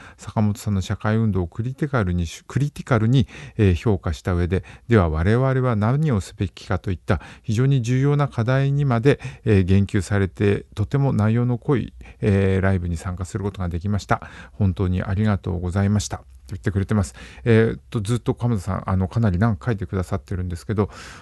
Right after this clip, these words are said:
僕この時に、えー、坂本さんの功績とか、坂本さんが、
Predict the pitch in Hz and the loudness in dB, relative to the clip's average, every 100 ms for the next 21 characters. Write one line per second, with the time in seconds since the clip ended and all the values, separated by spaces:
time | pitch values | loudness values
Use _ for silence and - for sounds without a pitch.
0 | - 143 - 139 143 - 160 131 139 107 | -8 -8 -4 -2 -2 -4 -4 0 2 2
1 | - - - - 117 113 110 101 98 - | -4 -20 -20 -2 4 6 6 6 4 0
2 | 139 104 127 127 135 120 123 123 - 131 | -4 -4 -2 0 -2 -2 0 0 -2 -4
3 | 120 123 - 113 95 104 107 110 110 117 | -2 -4 -2 -2 -2 0 0 -2 -2 0
4 | 117 117 113 | 2 0 -2